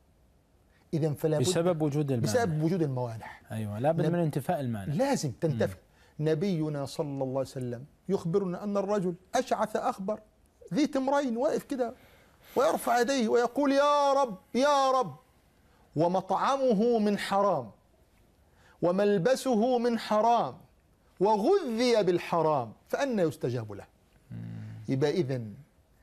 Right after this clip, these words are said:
Speaker 1: إذا أردت أن تعرف العلة في كثرة دعائك وعدم استجابة الله لك،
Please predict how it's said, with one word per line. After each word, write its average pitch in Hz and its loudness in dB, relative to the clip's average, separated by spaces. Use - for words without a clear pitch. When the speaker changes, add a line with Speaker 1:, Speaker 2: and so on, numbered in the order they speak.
Speaker 1:
إذا 143 0
أردت 165 -2
أن 139 -8
تعرف 143 -2
العلة 135 0
في 135 -2
كثرة 190 0
دعائك 165 -2
وعدم 180 0
استجابة 175 2
الله 190 4
لك، 196 0